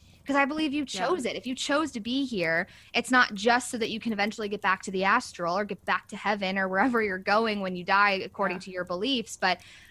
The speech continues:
Speaker 1: I really do believe, like, you chose to be here. Can we, yes, go through the hell and, yes, go through the challenge and, yes, learn and heal our karma and the both and, can we also experience joy and pleasure and orgasm
Speaker 2: Yes.
Speaker 1: and delight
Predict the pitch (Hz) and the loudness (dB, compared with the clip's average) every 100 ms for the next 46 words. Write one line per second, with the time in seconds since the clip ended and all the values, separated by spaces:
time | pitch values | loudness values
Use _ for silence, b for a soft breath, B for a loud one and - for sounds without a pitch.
0 | _ 254 220 247 269 247 233 285 247 226 | _ -2 4 4 4 2 0 -2 -2 -2
1 | 240 262 240 214 226 240 226 190 - 240 | -2 0 0 -2 -6 -2 -2 -4 -2 0
2 | 254 269 233 208 214 285 277 240 220 226 | 2 0 -2 2 4 4 0 -2 -4 -4
3 | 208 190 175 180 220 190 185 B B B | -6 -2 2 2 2 0 -4 B B B
4 | 226 269 - 247 240 202 - 180 185 214 | 2 2 2 -2 -2 -6 -2 0 0 -2
5 | 220 208 208 254 - 202 185 202 208 - | -4 -2 0 0 -2 -4 -2 -2 -4 -6
6 | 240 240 190 - 175 175 185 - 285 311 | -2 0 0 -2 -4 -2 -4 -2 2 4
7 | 320 208 202 294 427 - 214 233 226 233 | 4 4 4 2 0 -2 2 2 2 0
8 | 277 196 185 262 - B B - 277 262 | 2 2 0 -2 -6 B B -4 0 4
9 | 247 240 269 247 - 226 226 220 196 226 | 4 2 0 -8 -4 -4 -2 -4 0 4
10 | 269 262 196 185 - - 214 277 220 214 | 4 4 0 -4 -12 -6 0 2 4 4
11 | 190 180 202 247 262 240 208 208 190 - | 2 2 2 2 2 0 0 -4 -8 -12
12 | 196 185 180 202 247 - | -10 -6 2 2 2 -2